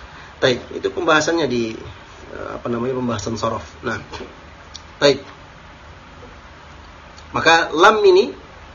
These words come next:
yang di dhammah itu tanda bahwasanya ada waw yang dihapus di situ. Baik. Yang kedua kata beliau, ismu fi'lil amri, isim fi'il amr, isim fi'il amr.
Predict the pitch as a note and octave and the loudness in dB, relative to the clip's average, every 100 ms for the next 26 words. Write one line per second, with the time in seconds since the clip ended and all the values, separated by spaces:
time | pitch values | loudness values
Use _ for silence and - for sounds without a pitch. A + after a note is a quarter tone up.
0 | - - C#3+ D#3+ D#3+ D#3 G3 F3 F#3+ - | -20 -10 0 2 4 4 4 4 2 0
1 | E3+ G3+ G3+ G3+ - G3+ G3 F#3+ E3 D#3+ | -2 4 6 6 4 4 4 4 4 2
2 | E3 F3 G3 E3 E3 F3+ D#3+ F#3 E3+ D3+ | 4 2 2 0 2 2 6 4 4 2
3 | C#3+ D3 D3 - A#2+ B2 - - - - | 0 0 -4 -8 -4 -4 -6 -10 -14 -20
4 | - - - - C#3 C3 - - - - | -20 -20 -20 0 2 2 -2 -20 -20 -20
5 | - - - - - - - - - - | -20 -20 -20 -20 -20 -20 -20 -20 -20 -20
6 | - - - - - D#3+ G3+ A3+ A3+ G3 | -20 -20 -20 -18 0 2 4 6 4 4
7 | G3+ F3+ F3 G#3 G#3 - - - - F#3+ | 2 4 6 4 0 -12 -16 -10 4 4
8 | G3+ G#3 A3 A#3+ - - - - - - | 6 4 4 4 -2 -12 -20 -20 -20 -18
9 | - - F#3+ G3 F3+ F#3+ - F#3+ E3+ D3 | -18 -4 2 2 4 2 4 4 4 0
10 | A2 - - - F3+ F3+ G#3 G3 F#3+ F#3 | -4 -12 -20 -2 2 4 4 4 2 4
11 | E3+ D3+ A2+ - - - D3 C#3 E3+ G#3 | 4 2 0 -10 -20 -10 -4 0 0 -2
12 | - - - - - - E3 D#3+ D#3+ C3 | -8 -18 -20 -20 -18 -6 -2 4 4 2